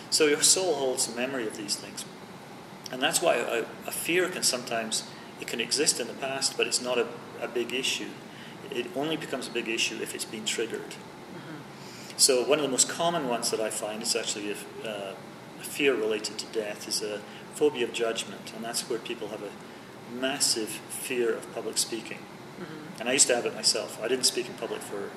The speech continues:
Speaker 1: thirty years because I was so absolutely phobic about public
Speaker 2: Wow.
Speaker 1: speaking.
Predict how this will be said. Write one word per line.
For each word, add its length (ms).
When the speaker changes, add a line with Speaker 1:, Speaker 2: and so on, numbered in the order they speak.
Speaker 1:
thirty 440
years 480
because 300
I 60
was 100
so 360
absolutely 640
phobic 440
about 300
public 200
Speaker 2:
Wow. 20
Speaker 1:
speaking. 380